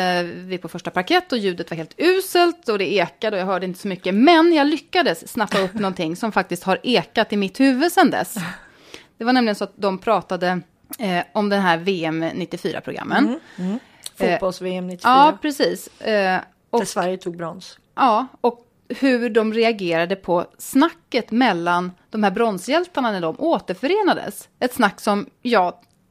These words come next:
Speaker 1: har dragit på munnen åt och tyckt att det är lite härlig jargong och så. Eh, men som de sa, att varför är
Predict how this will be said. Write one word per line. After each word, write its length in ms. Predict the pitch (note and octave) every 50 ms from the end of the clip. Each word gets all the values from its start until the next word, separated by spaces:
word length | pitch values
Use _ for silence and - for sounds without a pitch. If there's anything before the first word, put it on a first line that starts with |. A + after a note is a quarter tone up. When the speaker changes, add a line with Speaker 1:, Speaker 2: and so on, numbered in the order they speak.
| - -
Speaker 1:
har 100 | F#4 E4+
dragit 300 | C#4+ C#4 C4 A#3+ B3+ B3+
på 60 | - C4+
munnen 400 | B3 B3 B3 B3 B3 B3+ B3+ B3+
åt 120 | B3 B3
och 80 | B3+ A#3+
tyckt 140 | A#3+ A#3
att 100 | A3+ A3
det 60 | - A3+
är 20 |
lite 180 | A3+ A3+ - G#3+
härlig 320 | A3 A#3 G#3+ G3+ G3+ F#3+
jargong 360 | - G#3 G3 F#3+ F#3 F#3 F#3
och 80 | F#3 F#3
så. 140 | - E3+ E3+ - - - - - - - - - _ _ _ _ _ _ _ -
Eh, 120 | F3+ F3+ -
men 120 | G#3 A3+
som 100 | G#3+ A#3+
de 80 | A3 G3+
sa, 80 | G#3 F#3+
att 60 | - -
varför 680 | G#3+ G3+ G#3+ C#4 D#4+ F#4 G4+ G4+ G4 - - F#4+ - - _ -
är 400 | B3 C4+ D#4+ F4+ G4+ G#4+ A4+